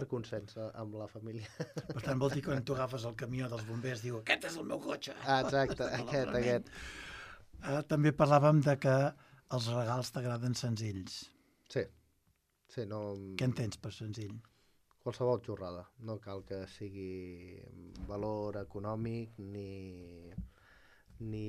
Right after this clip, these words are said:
Speaker 1: eh, re aparatós.
Speaker 2: Escolta, jo ara tocaria fer unes preguntes ràpides. No sé si tindrem massa temps, perquè l'Adrià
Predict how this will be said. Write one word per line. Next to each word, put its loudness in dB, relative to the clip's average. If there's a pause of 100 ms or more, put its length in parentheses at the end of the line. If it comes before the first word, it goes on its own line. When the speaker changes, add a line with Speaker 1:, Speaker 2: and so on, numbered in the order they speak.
(120)
Speaker 1:
eh, -4
re -4 (1160)
aparatós. -10 (640)
Speaker 2:
Escolta, -4
jo 0
ara -2
tocaria -2
fer -4
unes -4
preguntes -6
ràpides. -6
No -8
sé -10
si -12
tindrem -8
massa -8
temps, -10
perquè -12
l'Adrià -8